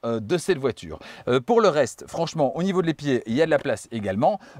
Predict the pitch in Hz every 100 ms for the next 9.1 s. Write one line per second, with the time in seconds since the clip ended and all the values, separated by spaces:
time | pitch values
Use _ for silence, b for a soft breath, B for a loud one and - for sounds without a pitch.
0 | - 208 214 180 170 156 139 101 - -
1 | - 202 160 135 170 208 196 190 202 185
2 | 180 165 156 143 123 110 151 - 202 -
3 | - 135 135 147 143 117 110 170 220 208
4 | 185 170 156 170 B B B 139 135 175
5 | 151 156 208 254 175 143 117 B B -
6 | 131 135 220 175 214 190 175 139 113 113
7 | 180 170 165 151 113 139 247 247 B B
8 | 117 110 101 143 143 123 117 104 98 165